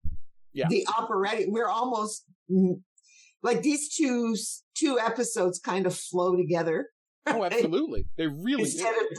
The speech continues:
Speaker 2: doing it time with him. But the opera yeah, and, I mean, and we already heard him singing.
Speaker 1: Yeah, yeah. That's how the
Speaker 2: Last
Speaker 1: character's
Speaker 2: season.
Speaker 1: introduced, is he's singing
Speaker 2: Yeah.
Speaker 1: an aria, right?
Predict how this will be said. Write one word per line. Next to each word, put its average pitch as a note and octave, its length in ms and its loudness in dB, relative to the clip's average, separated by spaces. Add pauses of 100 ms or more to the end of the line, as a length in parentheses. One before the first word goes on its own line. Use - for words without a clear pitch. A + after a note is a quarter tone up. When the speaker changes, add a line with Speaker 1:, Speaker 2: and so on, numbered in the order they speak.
Speaker 2:
doing G#3+ 200 0
it F3 200 0 (340)
time G#3 200 0
with F#3 140 2
him. G3 160 -2
But F#3+ 140 2
the G3+ 120 0
opera F3+ 580 0 (800)
yeah, G#3 400 0
and, A3+ 240 -2
I B3 80 0
mean, C#4+ 200 0
and D4 120 0
we D4+ 180 0
already C4 480 0
heard B3 260 -2
him A3+ 100 -4
singing. B3 480 -2 (580)
Speaker 1:
Yeah, C#3+ 140 -2
yeah. F#3+ 220 -2 (140)
That's D3 220 -4
how F3 80 -4
the F#3 40 0
Speaker 2:
Last G#3 120 0
Speaker 1:
character's F3+ 200 0 (100)
Speaker 2:
season. F#3 100 0
Speaker 1:
introduced, G3 600 -2 (140)
is C#3+ 160 -8
he's E3 160 -6
singing E3+ 200 -2
Speaker 2:
Yeah. D#3+ 180 0
Speaker 1:
an E3 40 -4
aria, F3 440 -2 (340)
right? C3+ 200 -6